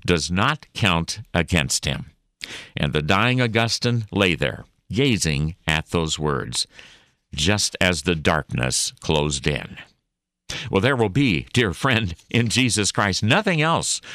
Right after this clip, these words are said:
worth clinging to at last than those words, "To the repentant sinner." You can cling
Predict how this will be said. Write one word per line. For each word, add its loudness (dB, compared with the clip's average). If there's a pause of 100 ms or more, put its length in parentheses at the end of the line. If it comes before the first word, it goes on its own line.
(160)
worth 2
clinging 2
to 2
at 0
last 0
than 2
those 0
words, 0 (460)
"To 0
the -2
repentant -2
sinner." -4 (680)
You 0
can -2
cling -2